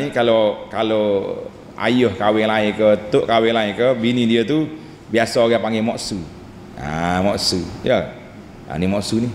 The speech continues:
mak su baru ni. Ha, jadi anak cucu jangan duk tengok ke mak su. Eh, terliur kau orang tu,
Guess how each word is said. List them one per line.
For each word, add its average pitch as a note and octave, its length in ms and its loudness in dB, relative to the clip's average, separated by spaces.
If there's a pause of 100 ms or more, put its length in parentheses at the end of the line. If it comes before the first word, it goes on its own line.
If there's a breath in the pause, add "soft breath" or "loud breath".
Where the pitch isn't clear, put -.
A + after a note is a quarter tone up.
(120)
mak G#2 160 -2
su G2+ 80 0
baru E2+ 240 2
ni. C#2 160 -8 (800)
Ha, A#2 480 2
jadi C#3 400 2
anak D3+ 160 -4
cucu D#3 240 0
jangan D#3 240 0
duk D#3+ 80 0
tengok E3+ 320 0
ke C3 80 -4
mak C#3 160 -2
su. G2 240 -4 (540)
Eh, A#2+ 480 4
terliur A2+ 400 2
kau A2+ 80 6
orang A2+ 160 2
tu, A2+ 80 -10